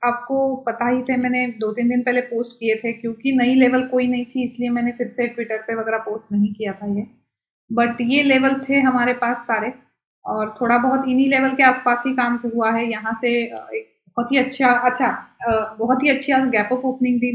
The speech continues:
Nifty Bank Nifty में। जब मैंने last video, अ, ये shoot किया था, तब जैसे मैंने बोला था उसमें कि एसजीएफ़,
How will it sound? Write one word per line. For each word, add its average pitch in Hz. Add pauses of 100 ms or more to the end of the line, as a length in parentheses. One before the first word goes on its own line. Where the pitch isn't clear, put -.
Nifty 233
Bank 226
Nifty 233
में। 247 (500)
जब 262
मैंने 285
last 269
video, 277
अ, 220
ये 233
shoot 254
किया 240
था, 220
तब 214
जैसे 214
मैंने 240
बोला 220
था 220
उसमें 214
कि 220
एसजीएफ़, 220